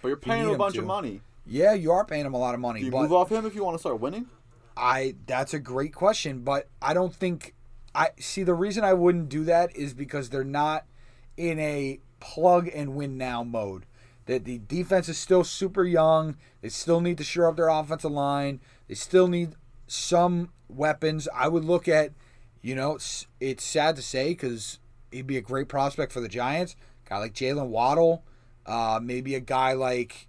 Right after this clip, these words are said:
Speaker 2: Ja'Marr Chase. You know, one of the big three, Devontae Smith obviously being the other one.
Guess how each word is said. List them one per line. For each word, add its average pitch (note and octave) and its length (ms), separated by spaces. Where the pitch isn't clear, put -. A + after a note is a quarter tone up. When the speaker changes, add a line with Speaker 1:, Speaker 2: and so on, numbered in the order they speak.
Speaker 2:
Ja'Marr G#2+ 360
Chase. F3+ 600
You C#3+ 80
know, C#3+ 40
one F3+ 220
of F3 80
the D#3+ 80
big D#3 300
three, D#3 560
Devontae C3+ 440
Smith C3 260
obviously B2 340
being B2+ 180
the A#2+ 140
other E3+ 140
one. C3 220